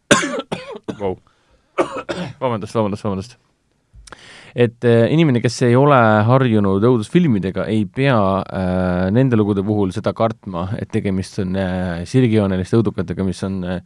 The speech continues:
Speaker 1: disainitud selleks, et sind ehmatada ja hirmutada. Ei. Mart Sander selliseid lugusid ei tee. Ta teeb selliseid, äh,
Speaker 2: Klassik-, mingi noarkotik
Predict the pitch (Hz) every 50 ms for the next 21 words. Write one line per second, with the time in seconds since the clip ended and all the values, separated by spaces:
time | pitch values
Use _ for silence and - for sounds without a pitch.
0 | _ _ _ _ _ _ _ _ - 113 104 120 123 123 120 110 98 - - 92
1 | - 123 113 107 104 - - 98 - - 107 98 98 110 113 113 101 90 - -
2 | 85 87 87 90 90 104 113 113 104 90 80 - 82 87 87 95 107 101 87 85
3 | - - - _ _ _ _ - 151 160 143 - 156 143 127 123 113 104 131 131
4 | 113 110 104 123 123 113 95 90 95 92 90 - - 117 107 92 80 87 - _
5 | _ _ _ _ _ - 117 143 185 180 - 160 135 127 113 - 120 113 110 107
6 | 104 98 - 104 104 101 101 98 101 101 - _ _ _ _ _ _ _ _ _
7 | _ _ _ _ _ _ - 131 139 - - 127 117 - - 110 120 110 113 110
8 | 107 110 117 123 131 147 160 160 151 139 120 - - 139 156 - - 214 214